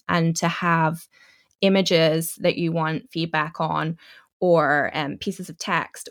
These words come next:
with just a free text box underneath it, and people can type in what they think. One thing you wanna do is keep the background really simple. You want everything white, plain. You don't want it to be branded with the current branding of the business.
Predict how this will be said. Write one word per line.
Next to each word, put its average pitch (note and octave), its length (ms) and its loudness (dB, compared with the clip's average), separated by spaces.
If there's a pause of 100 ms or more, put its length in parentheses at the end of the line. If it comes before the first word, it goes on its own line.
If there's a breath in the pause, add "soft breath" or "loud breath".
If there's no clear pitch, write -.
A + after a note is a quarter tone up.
with F3+ 160 -6
just - 400 -6
a F3+ 40 -8
free F3 640 -6 (100)
text - 360 -8
box - 320 -6
underneath E3 500 -4
it, A#3+ 200 0
and F3 140 0
people F3 300 -2
can E3 200 -2
type D#3+ 240 -4
in E3 120 -2
what - 140 -4
they D#3+ 80 -4
think. D#3+ 520 -2 (1120 loud breath)
One G3 240 4
thing A3 140 4
you G3 60 2
wanna F3 180 2
do C4 180 0
is F#3+ 120 0
keep - 240 -10
the F3 80 -2
background F3+ 520 -2
really E3+ 220 2
simple. G3+ 320 -2
You D#3+ 100 0
want D3+ 140 -6
everything E3 460 -4
white, F3 400 0
plain. F3+ 380 -2
You F3+ 60 -2
don't E3+ 200 0
want F#3+ 120 -2
it - 100 -8
to - 60 -10
be F3+ 100 -2
branded E3 600 0
with E3+ 140 -6
the E3+ 80 -10
current E3+ 360 -4
branding E3 480 0
of E3 120 -4
the D#3+ 80 -8
business. D#3+ 720 -2